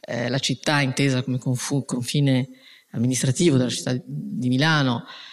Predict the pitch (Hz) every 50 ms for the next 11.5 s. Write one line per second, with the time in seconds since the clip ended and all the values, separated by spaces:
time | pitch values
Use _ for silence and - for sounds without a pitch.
0 | - _ - 120 127 127 127 123 123 123 123 117 - - - - 139 143 147 -
1 | 143 127 131 135 139 139 - 151 - 139 131 131 - - 143 135 165 175 170 -
2 | - - 139 - 151 127 - - 135 - 143 131 - - - 220 - - - -
3 | 180 185 170 165 151 143 139 131 135 - - - - - - - - _ - 135
4 | 131 135 135 135 135 - - - - 139 135 131 131 127 - 143 139 127 180 139
5 | 139 131 123 - - - 139 131 - 135 131 123 - - 151 151 147 156 135 -
6 | 131 120 - 147 131 127 - 131 127 - 156 156 156 147 143 135 131 123 - -
7 | - - - 135 127 127 - - - - - - - - 151 - - 139 135 139
8 | 127 147 131 127 - - 170 165 - - 156 151 139 135 - 135 135 131 131 123
9 | 123 123 139 135 131 127 123 - 147 143 139 135 131 131 - 135 131 131 - -
10 | 139 - 143 135 - 147 131 131 117 - - 143 135 139 131 131 131 - 127 131
11 | - - 160 151 156 147 135 135 123 123